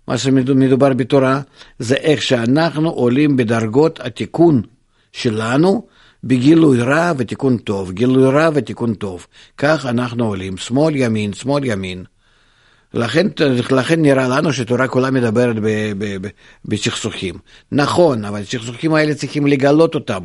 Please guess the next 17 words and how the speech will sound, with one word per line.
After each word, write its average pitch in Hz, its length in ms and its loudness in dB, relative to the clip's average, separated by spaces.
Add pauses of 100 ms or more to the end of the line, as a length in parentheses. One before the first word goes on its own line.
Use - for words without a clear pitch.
(380)
הם 131 140 2
כבר 143 220 0
נמצאים. 151 720 2 (640)
המשבר 127 920 2
הזה 147 240 2
הוא 147 140 4
היה 135 320 4
באדם 135 380 2
הראשון. 110 400 -2
אנחנו 135 420 -2
לא 180 40 6
עושים 165 360 0
היום 151 220 2
סכסוכים. 135 680 -8 (460)
זה 120 200 2
רק 147 200 0
מתגלה 139 580 4